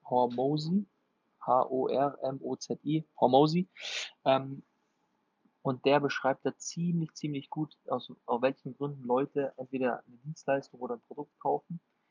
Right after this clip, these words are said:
Ähm, und das ist gerade in unserer Dienstleistungsbranche und wo ja die Architekten auch sind, extrem wichtig,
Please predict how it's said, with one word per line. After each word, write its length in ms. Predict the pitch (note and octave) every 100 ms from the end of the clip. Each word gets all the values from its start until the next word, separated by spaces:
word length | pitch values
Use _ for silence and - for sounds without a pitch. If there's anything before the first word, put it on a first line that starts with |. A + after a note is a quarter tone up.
| _ _ _
Ähm, 400 | B2 B2 B2 B2 -
und 180 | B2 - _ _
das 160 | B2
ist 120 | C#3 _
gerade 260 | A#2+ B2
in 140 | B2 B2
unserer 460 | D3+ D#3+ C#3 B2+ B2
Dienstleistungsbranche 1120 | C#3 D3 - B2+ B2+ C3+ - - C3 C3+ B2+
und 140 | A#2+ -
wo 100 | B2+
ja 140 | B2 A#2
die 160 | A#2
Architekten 500 | - - - - -
auch 220 | B2+ C3+ -
sind, 280 | C3+ C#3 - _ _ _ _ -
extrem 500 | A#2+ - - C3+ C3
wichtig, 460 | D3 - C#3+ -